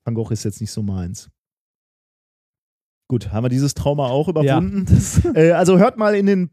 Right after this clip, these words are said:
Speaker 1: äh, in die beiden Kunst-Podcasts rein. Lohnt sich, wie ich finde.
Speaker 2: Kunst- und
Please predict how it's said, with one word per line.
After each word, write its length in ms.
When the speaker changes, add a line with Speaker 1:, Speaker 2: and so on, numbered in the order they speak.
Speaker 1:
äh, 360
in 100
die 100
beiden 440
Kunst-Podcasts 1120
rein. 220
Lohnt 260
sich, 240
wie 60
ich 100
finde. 280
Speaker 2:
Kunst- 340
und 80